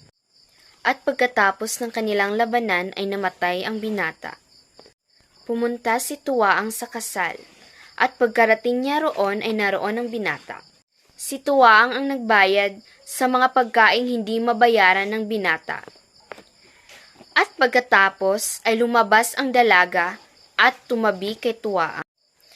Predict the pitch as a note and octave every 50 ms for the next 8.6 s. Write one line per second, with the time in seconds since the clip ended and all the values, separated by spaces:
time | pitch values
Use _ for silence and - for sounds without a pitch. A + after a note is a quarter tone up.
0 | - - - - - - - C4+ - - D#4+ D#4+ D4+ A#3+ A#3+ A#3 A3 A3 A3+ B3
1 | B3+ - B3 C#4+ C#4 B3+ C#4+ C#4+ C4+ A#3 G3+ G3 G3 - G#3 G3 F#3+ F#3 - -
2 | - - _ _ - - B3+ - - D4+ C4+ B3+ A#3+ A3 A3 A3+ A#3+ B3+ B3+ B3
3 | - C4+ - - C4 A#3 A3 G3+ G3 - - G3+ G#3 G#3+ A3 A3+ A3 A3 A3 G#3
4 | G#3+ G#3+ - - G#3 G3 G3+ G#3 G#3+ A3 G#3+ A3+ A3+ G#3 F#3 D#3+ C3+ - - -
5 | - _ _ _ _ _ _ _ _ - - _ _ _ _ _ _ _ _ _
6 | _ - _ _ - - - - - - - B3+ C4+ C#4 C#4 C4+ A#3+ A3+ A3 G#3+
7 | G#3 G#3 G#3 A#3+ B3+ B3+ - C4+ B3 A3 G3 G3+ G#3 A3 A3+ A3+ A3 A3 A3 A#3
8 | G#3 F#3+ G3 F#3+ F3+ E3+ - - - - G#3+